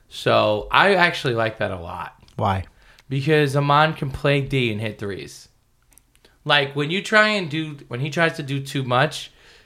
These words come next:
Speaker 1: it's crazy. But, like, this is a good role and a good spot for him.
Speaker 2: So who did the Rockets lose?
Speaker 1: Uh, Brandon Knight and Marquise Chris, A K A nobody.
Speaker 2: So whose minutes does Shumpert take?
Speaker 1: Well, they,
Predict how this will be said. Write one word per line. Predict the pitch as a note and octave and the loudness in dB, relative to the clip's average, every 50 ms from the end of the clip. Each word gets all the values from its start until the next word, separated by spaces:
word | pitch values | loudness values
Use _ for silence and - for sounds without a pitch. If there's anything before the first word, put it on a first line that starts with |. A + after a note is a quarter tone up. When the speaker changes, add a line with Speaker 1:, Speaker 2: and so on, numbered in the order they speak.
| _ - - | _ -4 -2
Speaker 1:
it's | A#2+ A#2 - - - - - - - | -2 -2 -4 -8 -12 -10 -10 -12 -12
crazy. | - - - C3 A#2+ B2+ B2+ B2 C3+ D3+ D#3 E3 E3 - - - - - - - - | -8 -2 0 2 2 2 2 0 0 0 0 0 0 -2 -4 -6 -6 -6 -8 -2 0
But, | B2+ B2 | 2 4
like, | B2+ B2 A#2 A2 G#2 - - - | 6 6 4 4 2 -2 -2 0
this | C#3 D3 C#3 - | 0 2 2 2
is | F3 D3 C3 | -2 0 2
a | C#3+ B2+ | 0 0
good | - - - C3+ C3+ B2+ B2 A#2+ A2+ | 0 -2 0 2 4 6 4 4 2
role | A2 A2 A#2 A2 A2+ A2 G#2 | 0 2 4 4 4 4 2
and | G2 | 0
a | G2+ F#2+ | -2 -2
good | F#2 A2 G#2 G2+ - | 0 -2 -2 -2 -4
spot | - - G#2 F#2+ F#2 G2 - | -4 -2 -2 0 0 -2 -4
for | E2 D#2 | -8 -8
him. | F#2 G2 - - G#2 - _ _ _ - | -6 -6 -8 -8 -10 -18 _ _ _ 0
Speaker 2:
So | - B2+ A#2+ G#2 | 2 4 4 4
who | F#2+ - - D3 | 2 2 4 6
did | D3+ E3+ E3 | 6 6 6
the | D#3+ | 6
Rockets | D3 D3 C#3+ C#3 - B2+ - - - | 6 6 4 4 2 -2 -4 0 0
lose? | A#2+ C3+ D3+ C#3+ - - - - - - - - - - - _ _ _ _ _ _ _ _ _ _ | 2 2 2 0 -4 -10 -16 -20 -20 -18 -18 -18 -18 -20 -20 _ _ _ _ _ _ _ _ _ _
Speaker 1:
Uh, | - A2+ A2+ A2+ G#2+ G#2 G2+ G2 F#2+ F#2 F2+ E2 D#2 | -4 -2 0 0 0 0 0 -2 -2 -4 -6 -6 -8
Brandon | - F2+ - - - A#2+ A#2 A2+ A2 G#2+ G#2+ G2+ | -12 -14 -16 -4 0 2 2 2 2 0 -2 -4
Knight | G2 G2 F#2+ G2 F#2 | -4 -4 -4 -6 -6
and | F2+ F#2 | -10 -10
Marquise | F#2+ F#2 F2 F2+ - - F2+ F#2 - | -8 -8 -10 -10 -10 -12 -14 -14 -12
Chris, | - - - - - - - - - - | -12 -12 -12 -12 -16 -18 -20 -20 -16 -10
A | A2 G#2 | -8 -8
K | G2+ G#2+ F#2+ F#2 | -6 -6 -6 -8
A | F#2 | -8
nobody. | F2+ E2+ - - - - - - - _ | -10 -10 -10 -10 -12 -12 -12 -16 -16 _
Speaker 2:
So | - - - A#2+ A2+ G#2+ - - _ - - | -14 -2 0 2 2 2 0 -6 _ -20 -8
whose | - - C#3+ D3+ C#3+ C3 B2 - - - - G#2+ | 2 6 6 6 6 6 2 -2 -6 -10 -14 -10
minutes | G2+ G#2+ A2+ A2+ A2 G2+ F2+ - - - - - - - - - - _ - - - | -4 -2 0 2 2 0 -2 -4 -4 -6 -6 -6 -6 -16 -20 -20 -20 _ -20 -20 -6
does | - A2 G2+ | -4 -4 -4
Shumpert | - - - G#2+ G2+ F2+ G2+ - - | -2 -2 -2 -2 -2 -2 -4 -4 -2
take? | - - - | -2 -2 2
Speaker 1:
Well, | C#3 C3+ C3+ | 2 2 4
they, | C3+ C3 C3 - | 4 2 2 -2